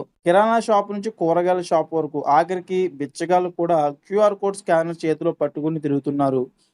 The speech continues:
యూపీఐ పేమెంట్స్ బాగా అలవాటు పడిపోయారు. ఎంతగా అంటే,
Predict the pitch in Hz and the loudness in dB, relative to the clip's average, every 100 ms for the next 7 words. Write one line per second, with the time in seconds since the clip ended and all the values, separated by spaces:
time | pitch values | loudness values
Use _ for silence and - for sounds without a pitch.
0 | _ 151 202 220 240 247 240 208 202 202 | _ 2 2 4 4 4 2 0 0 -4
1 | 156 156 160 175 180 - 139 143 156 175 | 0 4 4 4 0 0 -6 -2 0 0
2 | 175 160 156 156 151 147 135 139 147 185 | 0 -2 -2 -2 -2 0 -2 -4 -2 2
3 | 196 180 160 175 | 4 4 2 0